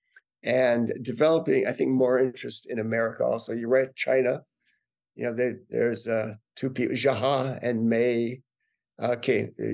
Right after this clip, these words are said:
They, she was a professor of literature at Beijing Normal University, and he was, uh, at a, uh, social science research center, and he got interested in Whitehead.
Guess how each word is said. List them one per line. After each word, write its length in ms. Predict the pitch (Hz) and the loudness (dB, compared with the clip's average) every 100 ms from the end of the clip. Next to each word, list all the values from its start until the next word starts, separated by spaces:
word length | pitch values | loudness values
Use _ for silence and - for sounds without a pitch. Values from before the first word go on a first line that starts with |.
| - - | -6 0
They, 320 | 135 - - | 2 2 -2
she 180 | - 170 | 0 4
was 220 | 180 131 | 4 4
a 60 | 127 | 0
professor 680 | 113 107 127 - 110 104 | -2 0 2 2 0 0
of 140 | 104 107 | 0 0
literature 640 | 131 131 - - 110 107 | 0 0 -4 -6 -4 -4
at 220 | 107 107 110 _ _ 117 | -4 -4 -6 _ _ -2
Beijing 360 | 113 110 110 | 0 0 -2
Normal 300 | 107 110 104 | 0 -2 -2
University, 800 | 107 104 107 113 110 101 104 107 _ _ - | -4 -6 -4 -4 -4 -6 -8 -10 _ _ -6
and 180 | 117 113 | -2 0
he 120 | 131 | 2
was, 420 | 127 113 113 104 | 4 2 2 0
uh, 260 | 113 110 107 - _ _ _ _ | 0 -2 -4 -10 _ _ _ _
at 200 | - 123 | -4 -2
a, 300 | 110 110 104 | 0 -2 -2
uh, 80 | 104 | -4
social 360 | 104 127 123 101 | -2 -2 -2 -2
science 400 | 110 107 107 - | -4 -4 -6 -6
research 340 | 113 104 98 | -4 -4 -4
center, 400 | - 104 104 107 - | -6 -6 -8 -12 -10
and 100 | 127 | -2
he 80 | 135 | 2
got 160 | 127 120 | 4 2
interested 440 | 123 110 - 110 | 0 -2 -2 -4
in 60 | 110 | -8
Whitehead. 420 | - - - | -16 -20 -20